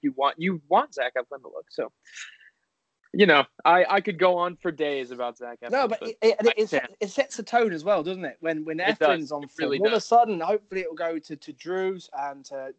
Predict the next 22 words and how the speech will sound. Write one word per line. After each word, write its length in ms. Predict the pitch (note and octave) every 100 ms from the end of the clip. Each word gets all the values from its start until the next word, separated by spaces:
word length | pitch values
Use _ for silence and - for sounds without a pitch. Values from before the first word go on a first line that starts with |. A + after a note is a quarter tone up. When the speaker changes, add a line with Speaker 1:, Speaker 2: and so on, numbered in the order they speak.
| -
Speaker 2:
Jace, 280 | E3+ E3 - D3
uh, 120 | C#3 C3+
to 100 | C3+ -
Vargas. 520 | F3+ F3+ F#3 - - _ _ _ -
I'm 100 | F3
like, 180 | F#3 F3
"Yeah, 180 | G3 G#3+
come 260 | - - A#3
on, 180 | F#3+ E3+
let's, 300 | A3 - -
we 120 | F#3+
need 200 | G#3 A3+
some 160 | - F#3+
backup 260 | F3+ - -
behind 300 | D3+ D#3+ D3+
it." 60 | B2+
That's 220 | G3+ -
gonna 160 | G3 F3
be 80 |
essential 480 | E3 - D#3 D#3+ D#3+
for 120 | -
September. 640 | C#3 D3+ - D3+ C#3 C3+